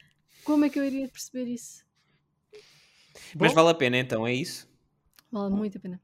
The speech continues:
Speaker 3: Muito a pena, muito a pena mesmo.
Speaker 2: Ok.
Speaker 3: Eu não platinei, mas, eh, em compensação falei com o Hideo Kojima, eh,
Speaker 1: É verdade.
Speaker 3: e com o Norman Reedus e a malta toda. Eh, foi, foi
Speaker 2: Olha que
Speaker 3: muito
Speaker 2: maravilha.
Speaker 3: interessante.
Speaker 2: Isso é
Speaker 3: Por isso
Speaker 2: daquelas coisas que uma pessoa guarda no, no, no coração e leva,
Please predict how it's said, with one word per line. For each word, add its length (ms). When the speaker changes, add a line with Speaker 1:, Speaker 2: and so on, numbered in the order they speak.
Speaker 3:
Muito 360
a 20
pena, 280
muito 240
a 20
pena 260
mesmo. 320
Speaker 2:
Ok. 140
Speaker 3:
Eu 40
não 120
platinei, 640
mas, 480
eh, 720
em 100
compensação 640
falei 280
com 140
o 80
Hideo 200
Kojima, 460
eh, 340
Speaker 1:
É 120
verdade. 280
Speaker 3:
e 100
com 300
o 100
Norman 300
Reedus 480
e 100
a 40
malta 280
toda. 300
Eh, 300
foi, 280
foi 160
Speaker 2:
Olha 160
que 60
Speaker 3:
muito 40
Speaker 2:
maravilha. 400
Speaker 3:
interessante. 280
Speaker 2:
Isso 140
é 120
Speaker 3:
Por 40
isso 160
Speaker 2:
daquelas 300
coisas 200
que 60
uma 80
pessoa 200
guarda 320
no, 440
no, 300
no 80
coração 300
e 40
leva, 280